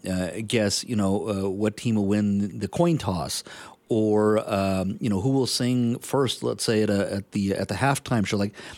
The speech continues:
it's not just the, the game itself, but it's, it's, uh, it's action in and <laughs> around the game. Like, anything that you can bet on, you can bet on, right down to, you know, uh, how long the opening speech at the Oscars might be. Like, anything that they can,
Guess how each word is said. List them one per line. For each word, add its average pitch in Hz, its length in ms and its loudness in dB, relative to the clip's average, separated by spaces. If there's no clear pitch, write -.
it's - 160 0
not 214 200 4
just 107 400 0
the, 98 160 0
the 98 140 -2
game 131 340 2
itself, - 500 0
but 110 140 0
it's, 110 240 -6
it's, 113 300 -2
uh, 113 180 0
it's - 220 -2
action 131 360 0
in 139 140 0
and 131 120 2
<laughs> 117 100 0
around 175 260 2
the 151 60 4
game. 113 240 0
Like, 120 160 2
anything 185 360 4
that 156 100 4
you 131 100 2
can 120 160 2
bet 139 200 4
on, 101 280 2
you 131 100 2
can 127 200 0
bet 120 220 2
on, 123 120 4
right 127 200 2
down 139 280 2
to, 131 180 2
you 147 160 2
know, 120 220 4
uh, 110 220 2
how 127 120 4
long 135 300 4
the 131 100 4
opening 127 300 2
speech 139 320 -2
at 127 100 -4
the 127 160 -2
Oscars 135 500 2
might 95 220 -2
be. 95 140 -4
Like, 120 200 -2
anything 180 460 2
that 127 160 2
they 127 140 2
can, 117 280 0